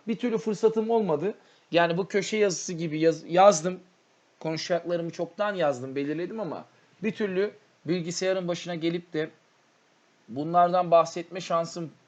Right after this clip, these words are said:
olmadı. O yüzden de bugüne sarktı.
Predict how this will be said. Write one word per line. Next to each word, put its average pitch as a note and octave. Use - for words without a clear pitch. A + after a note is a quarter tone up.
olmadı. G#3+
O A3+
yüzden F3+
de G3+
bugüne F#3+
sarktı. F3+